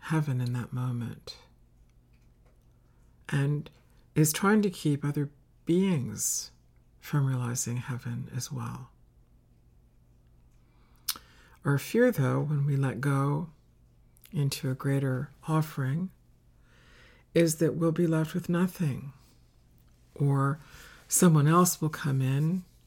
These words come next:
and, in a very predatory way, try to take over that space. And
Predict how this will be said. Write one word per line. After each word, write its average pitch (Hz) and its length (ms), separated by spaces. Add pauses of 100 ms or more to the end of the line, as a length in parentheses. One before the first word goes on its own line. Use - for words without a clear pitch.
(600)
and, 135 400
in 143 120
a 135 60
very 135 240
predatory 135 640
way, 131 400
try - 160
to 143 100
take 143 320
over 135 220
that 135 240
space. 131 640 (420)
And 175 280